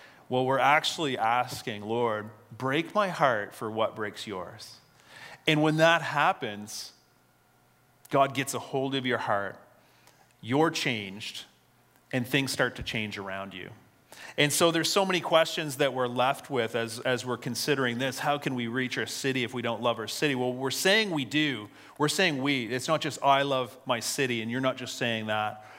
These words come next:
but we're saying we love it. But we need to really love it. We need to love it in a way that Jesus loves his church.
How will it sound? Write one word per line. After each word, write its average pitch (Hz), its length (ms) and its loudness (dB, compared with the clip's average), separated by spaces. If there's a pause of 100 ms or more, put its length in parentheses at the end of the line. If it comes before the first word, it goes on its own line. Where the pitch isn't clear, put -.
(120)
but 123 100 -2
we're 120 120 -2
saying 139 320 2
we 123 120 -2
love 123 280 4
it. 110 180 -6 (760)
But 151 140 8
we 147 140 2
need 151 220 2
to 131 80 -2
really 117 280 -2
love 110 240 0
it. 104 180 -6
We 131 140 0
need 135 340 2 (160)
to 147 100 -2
love 123 220 4
it 120 80 -2
in 117 100 -4
a 110 60 -4
way 110 240 0
that 104 180 -6
Jesus 107 480 -6
loves 101 440 0 (340)
his 110 240 -4
church. - 480 -4